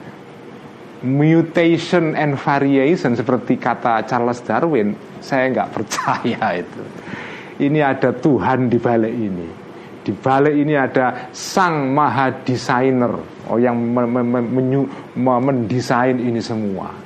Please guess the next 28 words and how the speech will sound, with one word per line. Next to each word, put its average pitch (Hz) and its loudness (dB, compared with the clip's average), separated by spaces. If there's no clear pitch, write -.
Nggak 160 -4
bisa 143 -2
menyamakan 160 2
manusia 160 2
dengan 131 0
binatang 127 0
hanya 123 2
karena 131 0
struktur 147 -2
genetiknya 127 0
yang 135 2
mirip 151 2
dengan 123 0
bonobo 127 2
atau 117 0
cimpanse. 117 -2
Itu 165 0
menurut 151 2
saya 147 0
nggak 127 0
masuk 135 2
akal. 107 -4
Itu 156 2
sama 156 2
dengan 135 2
sampean 139 2
menyamakan 135 0
komput-, 131 0